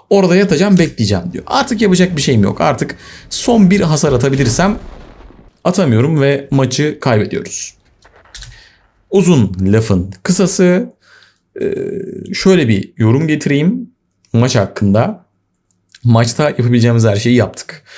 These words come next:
Yapmamız gerekenler dışında da yaptık. İnisiyatif aldık. Tankımız birçok yönden eksik bence.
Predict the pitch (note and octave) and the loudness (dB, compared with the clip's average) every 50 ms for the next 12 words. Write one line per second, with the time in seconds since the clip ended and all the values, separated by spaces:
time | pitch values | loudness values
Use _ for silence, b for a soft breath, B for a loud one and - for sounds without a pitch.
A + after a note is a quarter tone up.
0 | B B B B A2+ A#2+ - - B2+ C#3 D#3 C#3+ B2 A#2+ G#2+ G#2 G#2 - A2+ A2+ | B B B B -2 0 0 0 0 0 2 2 2 2 2 2 0 0 0 0
1 | C3 C#3+ - _ - G2+ G#2 A2+ B2+ B2 A2+ A2+ A2+ - B2 A#2 A#2 A#2+ A#2 G#2 | -2 -2 -6 _ 0 0 2 2 2 2 2 2 2 2 2 4 4 4 4 2
2 | F#2+ G2+ G#2+ - - - - - - - B B B B B B B D3+ C#3+ C#3 | 0 -2 -4 -6 -8 -10 -10 -10 -12 -18 B B B B B B B -2 0 0
3 | - - C3+ - - - - - - - - - - - - _ B B B B | 0 0 -2 -2 -4 -4 -6 -8 -8 -8 -14 -18 -20 -20 -20 _ B B B B
4 | B B B B B _ _ _ _ _ - - B2+ C3+ C#3 C3+ - D#3 D#3+ D#3+ | B B B B B _ _ _ _ _ -2 -2 0 0 0 0 0 0 0 0
5 | D#3+ - - D3 B2 A#2+ - - G3 F3+ F#3 F#3 C#3+ C3+ C3 C#3 D#3+ - B2 B2 | -2 -4 -4 -2 -2 -2 0 0 0 0 0 0 -2 0 0 0 -2 -2 -2 -2
6 | A#2 A#2 - - G#2+ - - - - - _ _ - A2+ A2 G2 G#2 A2 A2 G#2+ | -2 -2 -4 -6 -6 -8 -10 -12 -12 -16 _ _ 0 0 2 2 4 2 2 2
7 | G#2 G2 G2 F#2 - - - | 2 2 0 -2 -4 -8 -14